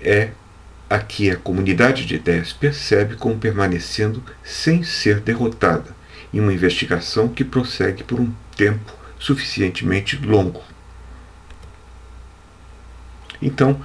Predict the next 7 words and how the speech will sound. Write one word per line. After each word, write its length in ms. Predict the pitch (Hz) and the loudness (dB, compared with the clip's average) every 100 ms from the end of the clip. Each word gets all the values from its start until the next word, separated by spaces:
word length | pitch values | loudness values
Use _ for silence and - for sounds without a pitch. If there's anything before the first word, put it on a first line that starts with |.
| - - - - | -12 -16 -10 2
isso 240 | 120 - | 2 4
sobre 600 | - 113 110 107 104 104 - | 4 6 6 6 2 0 -8
a 100 | 113 | -4
teoria 300 | 107 95 92 | 4 6 6
da 80 | 98 | 4
verdade. 560 | 110 110 - 60 - - - - - - - - - | 2 0 0 -4 -10 -18 -20 -20 -16 -16 -14 -14 0
Categorias. 920 | 160 165 147 127 - - - - - | 2 4 6 6 4 0 -2 -10 -12